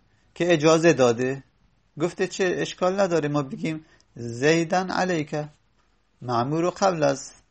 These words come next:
عامل بیاریم در اسم فعل، اجازه داده. دلیلش چیه؟ دلیلش فرموده خداوند متعال، میگه: "کتاب الله علیکم." یعنی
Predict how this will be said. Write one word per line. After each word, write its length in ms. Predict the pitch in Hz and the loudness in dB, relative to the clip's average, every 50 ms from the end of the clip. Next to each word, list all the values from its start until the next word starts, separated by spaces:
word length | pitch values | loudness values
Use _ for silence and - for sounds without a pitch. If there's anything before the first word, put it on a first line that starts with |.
| _ 294 294 | _ -20 -16
عامل 480 | - - - - 123 131 135 139 131 131 | -12 -8 -4 0 2 2 2 0 -2 -4
بیاریم 320 | 123 131 127 127 131 127 | -2 0 0 0 0 0
در 180 | 127 127 127 139 | 0 0 -2 -2
اسم 240 | 135 - 139 131 123 | -4 -6 -8 -10 -10
فعل، 240 | - 147 135 135 143 - _ _ _ _ _ _ _ _ _ _ _ _ _ _ _ _ _ _ _ _ _ _ _ _ _ _ _ _ _ _ _ _ _ _ _ _ _ _ | -8 -8 -8 -8 -10 -12 _ _ _ _ _ _ _ _ _ _ _ _ _ _ _ _ _ _ _ _ _ _ _ _ _ _ _ _ _ _ _ _ _ _ _ _ _ _
اجازه 460 | - 151 131 123 147 151 151 165 165 | -6 -6 0 2 2 4 4 4 2
داده. 480 | 143 143 135 131 120 135 131 131 135 135 _ _ _ _ _ _ _ 135 120 | 2 2 2 2 2 0 -2 -4 -6 -8 _ _ _ _ _ _ _ -2 2
دلیلش 440 | 147 160 185 226 240 240 208 - | 4 4 4 4 2 2 0 0
چیه؟ 500 | - - 175 165 160 160 165 160 165 160 - _ _ _ _ _ _ 135 120 | -4 -2 2 2 4 4 2 0 -2 -6 -10 _ _ _ _ _ _ -4 0
دلیلش 560 | 135 139 151 175 196 208 208 214 202 - - - - | 2 2 2 2 2 2 2 0 0 -2 -6 -2 2
فرموده 440 | 151 143 143 147 151 156 180 185 | 2 4 4 2 4 4 4 4
خداوند 360 | 180 - 170 165 170 175 175 170 | 4 4 4 4 6 4 4 2
متعال، 500 | 165 160 160 - 165 170 175 165 165 151 | -2 -2 0 4 4 6 6 6 4 2
میگه: 240 | 147 151 165 170 | 2 0 0 0
"کتاب 540 | 165 - - 156 - 190 190 185 180 165 160 | 0 -2 -4 0 2 4 6 6 6 6 6
الله 520 | 160 156 151 151 165 190 196 202 190 196 170 | 4 4 4 4 6 6 6 6 6 4 2
علیکم." 680 | 131 123 127 139 170 180 165 147 - 160 151 156 165 - _ _ _ _ _ _ _ _ _ _ _ _ _ _ _ _ _ _ _ _ _ _ _ _ _ _ _ _ _ _ _ _ _ _ _ _ _ _ _ _ _ _ _ _ _ _ _ _ _ _ _ _ _ _ _ _ _ - | 4 4 4 6 6 6 6 4 2 -2 -2 -2 -4 -10 _ _ _ _ _ _ _ _ _ _ _ _ _ _ _ _ _ _ _ _ _ _ _ _ _ _ _ _ _ _ _ _ _ _ _ _ _ _ _ _ _ _ _ _ _ _ _ _ _ _ _ _ _ _ _ _ _ -6
یعنی 720 | 135 127 120 120 127 139 151 165 151 131 127 - - - | -4 -2 -2 -2 -2 -2 -2 0 0 0 0 -2 -4 -10